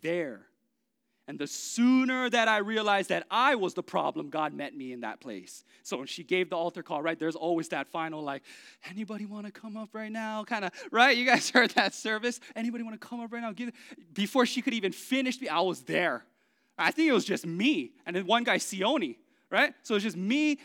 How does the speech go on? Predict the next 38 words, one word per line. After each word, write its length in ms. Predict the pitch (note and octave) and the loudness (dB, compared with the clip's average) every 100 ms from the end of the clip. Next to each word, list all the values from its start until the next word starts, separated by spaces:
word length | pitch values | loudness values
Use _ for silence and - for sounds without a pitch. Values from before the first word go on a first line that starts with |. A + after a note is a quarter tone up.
| - | -4
and 180 | F3+ | -2
one 220 | F#3 A3+ A#3+ | 2 2 2
other 180 | A#3+ | 0
guy. 240 | A3+ G#3+ G#3 - | 2 4 4 0
I 80 | G3+ | -6
s-, 160 | G#3 - | -6 0
it 80 | A3+ | 2
was 140 | G#3 | 6
a 80 | D#3+ | 4
packed 420 | - - G#3 G3 | 4 2 2 2
room. 140 | G#3 | 0
I 80 | F#3+ | 2
guess 180 | F#3+ F#3+ | 0 0
everybody 460 | G#3 F#3+ F#3+ F#3 F3+ | 0 0 0 2 4
else 180 | F3 | 2
was 160 | F3 D3+ | -2 -6
saved. 400 | - E3 D3+ D#3+ - | -2 0 0 -2 -2
Um, 320 | F3+ D#3+ D3+ - - _ _ _ _ _ _ _ _ _ _ _ _ _ - | 0 2 0 -8 -20 _ _ _ _ _ _ _ _ _ _ _ _ _ 0
before 280 | F#3 A3+ | 2 2
she 160 | G3+ A#3 | 0 0
could 100 | A#3+ | 0
even 200 | G#3 F#3+ | 0 -2
finish, 240 | - F#3+ - | -2 -6 0
I 120 | F3+ | 2
was 180 | F#3+ D3+ | 2 0
there. 300 | E3+ E3+ F3 - | 0 0 -2 -2
I 100 | F#3 | 2
was, 220 | F#3 E3 - | 2 0 -8
and 100 | D3+ | -2
guess 220 | F#3 - | -2 0
what? 180 | E3+ - | -4 -2
It 60 | |
was 220 | F3 D#3 - | -2 -2 -2
ugly. 400 | C#3 C#3 D3 D3+ _ _ _ _ _ _ | -6 -4 -8 -10 _ _ _ _ _ _
It 100 | - | 2
was 140 | A3 F3+ | 4 4
so 320 | - A#3 G3 | 2 4 6
ugly, 420 | F3 F3+ F3+ F#3 | 4 4 2 0